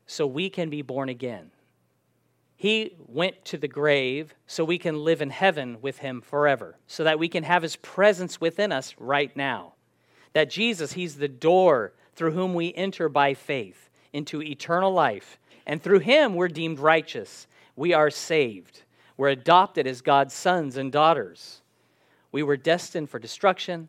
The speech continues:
but now we've been delivered. And that is something we should always rejoice in, in,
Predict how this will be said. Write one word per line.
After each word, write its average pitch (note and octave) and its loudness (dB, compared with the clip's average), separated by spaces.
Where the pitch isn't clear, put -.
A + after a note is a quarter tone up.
but A#2+ -8
now C3+ 0
we've C3+ -6
been B2+ -8
delivered. B2+ -8
And A2 -14
that C#3 2
is B2 -10
something A#2 -12
we A#2 -12
should - -12
always B2+ 0
rejoice A2+ -8
in, G2+ -14
in, C3 -10